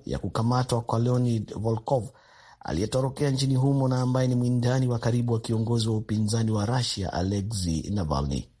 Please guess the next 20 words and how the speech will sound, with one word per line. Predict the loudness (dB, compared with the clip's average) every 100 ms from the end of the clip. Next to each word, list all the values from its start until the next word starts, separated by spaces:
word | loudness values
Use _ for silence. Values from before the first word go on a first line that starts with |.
| _ -20 -20 -20 -20 _
Amri | 0 2 2
hiyo | 2 0 0 -4 -6
ya | -2 0
mahakama | 2 2 0 0 0 0 -2 -6 _ _ _
ilitumwa | -8 -6 -4 0 2 2 -2
kupitia | -4 -4 -2 -2
polisi | 0 0 0 0 0
wa | 0
Interpol | 0 0 -2 -2 -2 -2 -8 -20 -20 -6
na | -2
inashutumu | 0 -2 0 0 2 2
Volkov | 0 0 0 0 0 -8 _
kwa | -6 -4
kushawishi | -2 0 2 2 0
watoto | 0 0 -2
kushiriki | -2 -2 -2 0
kwenye | 0 2
maandamano | 2 2 2 0 0
yasiyo | 0 0 -2
halali, | -2 -2 -2 -2 -2 -4